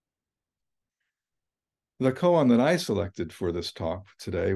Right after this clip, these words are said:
is, uh, actually from the Mumonkan, case forty-five, um, uh, which is, uh, uh, in the, uh,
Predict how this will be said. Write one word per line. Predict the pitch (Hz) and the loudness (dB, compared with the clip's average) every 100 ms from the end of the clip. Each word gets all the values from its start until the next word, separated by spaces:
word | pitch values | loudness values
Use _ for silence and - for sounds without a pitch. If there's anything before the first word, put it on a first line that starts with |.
| 101 | -4
is, | 101 95 - | -6 -6 -4
uh, | 98 90 | -6 -6
actually | 104 98 - 101 | -6 -8 -6 -8
from | - 98 92 | -6 -6 -6
the | 95 | -4
Mumonkan, | 92 127 95 90 - 78 78 | -2 0 -2 -6 -12 -14 -14
case | - 90 - | -10 -10 -10
forty-five, | - 92 87 - 101 - - - _ _ _ _ _ _ _ _ _ _ _ _ _ _ _ _ _ | -10 -8 -8 -8 -8 -8 -12 -20 _ _ _ _ _ _ _ _ _ _ _ _ _ _ _ _ _
um, | - 78 80 80 78 _ _ _ _ _ | -14 -10 -10 -10 -14 _ _ _ _ _
uh, | - 82 80 - - _ _ - - _ - | -14 -12 -12 -16 -20 _ _ -20 -20 _ -8
which | 104 98 | -8 -4
is, | 95 - - _ - - | -4 -6 -16 _ -20 -12
uh, | 80 - - - _ _ _ | -12 -12 -18 -20 _ _ _
uh, | - 85 85 - _ _ | -14 -14 -16 -20 _ _
in | - 92 90 | -8 -6 -6
the, | 90 85 | -6 -6
uh, | 85 82 | -6 -8